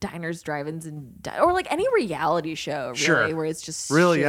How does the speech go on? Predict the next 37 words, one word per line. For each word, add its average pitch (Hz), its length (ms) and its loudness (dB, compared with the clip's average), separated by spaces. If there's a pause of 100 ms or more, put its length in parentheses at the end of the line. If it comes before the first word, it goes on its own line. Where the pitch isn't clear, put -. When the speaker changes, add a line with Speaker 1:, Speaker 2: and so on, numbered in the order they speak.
(120)
Speaker 2:
yeah. - 40 -6
Speaker 1:
Like, 185 140 -2
if 196 80 -4
you're 220 100 -2
watching, 202 280 0
like, 175 160 -8
Project 165 420 -6
Runway 156 400 -10
and 151 80 -12
people 160 180 -10
are 147 80 -10
sabotaging 147 800 -10
each 160 140 -12
other, 160 220 -4
it's 190 100 -6
just 277 220 -12 (500)
watch, 427 120 -4
just - 160 -16 (120)
watch 508 300 -12
Great 392 280 -8 (140)
British 427 280 -10
Bake 415 300 -6
Off. 359 140 -8
It's 349 100 -6
just - 240 -6
a 392 40 -6
competition, 392 840 -8
and 330 80 -8
they're 403 100 -2
just 427 280 -6
good 381 240 0
at 269 120 -2
it. 170 180 0
Speaker 2:
And, 202 240 -8
and 240 240 4
they're 240 100 4
not 247 320 0